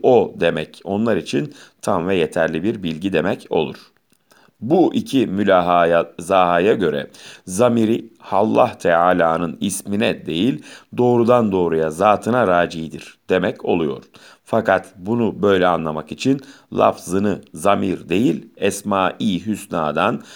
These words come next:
Allah'ın güzel isimlerinden ilahi bir isim diye kabul etmek daha uygun olur. Nitekim zamir sıfatla tavsif olunmadığı halde Bakara ikiye yüz altmış üçte olduğu gibi zamiri Rahman ve Rahim sıfatlarını almıştır.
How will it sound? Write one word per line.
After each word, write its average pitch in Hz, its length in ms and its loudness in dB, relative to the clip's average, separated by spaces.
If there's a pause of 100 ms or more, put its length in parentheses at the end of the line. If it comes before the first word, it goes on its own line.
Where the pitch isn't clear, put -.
(160)
Allah'ın 95 520 0
güzel 90 260 -2
isimlerinden 82 760 -6
ilahi 92 500 0
bir 101 120 0
isim 104 420 -6
diye 76 220 -4
kabul 101 300 -2
etmek 92 360 -4
daha 95 200 2
uygun 90 220 -2
olur. 78 240 -4 (680)
Nitekim 151 640 0 (180)
zamir 101 360 2
sıfatla 87 640 0
tavsif 87 520 -2
olunmadığı 90 560 -2
halde 82 500 0 (260)
Bakara 95 480 2
ikiye - 360 -4
yüz 87 240 -2
altmış - 320 -4
üçte 80 340 -4
olduğu 85 380 0
gibi 98 340 -2 (260)
zamiri 90 680 0
Rahman 90 540 -2
ve 82 240 2
Rahim 90 300 -2
sıfatlarını 87 640 -2
almıştır. - 580 -6